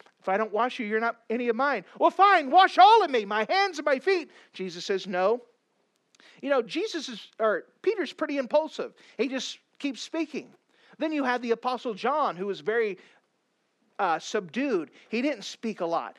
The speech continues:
He was always quiet and watching. You know, those are two different personalities. And after a while, don't you think some personalities might clash? It wasn't just personalities, even points of view. Inside of, uh, the disciples,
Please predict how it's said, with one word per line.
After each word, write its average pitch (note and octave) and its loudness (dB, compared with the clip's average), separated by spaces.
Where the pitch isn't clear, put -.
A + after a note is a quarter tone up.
He B3 -4
was A3 -6
always B3+ 2
quiet F#3 -2
and F3 -12
watching. G#3 -6
You C#4+ -2
know, D4 4
those F4+ 0
are F4 0
two B3+ -6
different G#3 -4
personalities. G#3 -8
And A#3+ 0
after C4+ -2
a - -2
while, D#4 0
don't F#3 -10
you - -8
think F#3+ -10
some F3 -10
personalities F3+ -6
might D#3+ -8
clash? F#3 -6
It D4 2
wasn't C4 2
just G#3 -4
personalities, A3 -4
even D4 0
points D4+ -2
of B3+ -2
view. B3+ -2
Inside D4+ 0
of, B3 4
uh, G3+ 2
the B3 6
disciples, A#3 -2